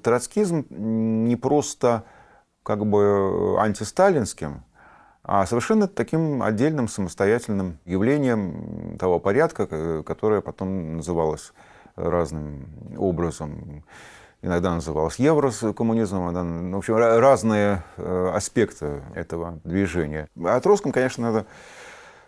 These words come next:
э, это, э, отдельная тема, м-, может быть, мы когда-нибудь этим отдельно займёмся.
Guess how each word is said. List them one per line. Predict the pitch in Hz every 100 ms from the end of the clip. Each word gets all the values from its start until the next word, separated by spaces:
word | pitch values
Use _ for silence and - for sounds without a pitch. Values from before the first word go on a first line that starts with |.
| _
э, | - 90 90 85 82 85
это, | 87 107
э, | 110 95 98 92 87
отдельная | 98 107 110 92 101
тема, | 196 165 123
м-, | 104
может | 101 104 90
быть, | 90
мы | 92
когда-нибудь | 90 98 82 85 82
этим | 80 - 82 80 82 80 82 85
отдельно | 98 90 87 85
займёмся. | 98 143 226 214 95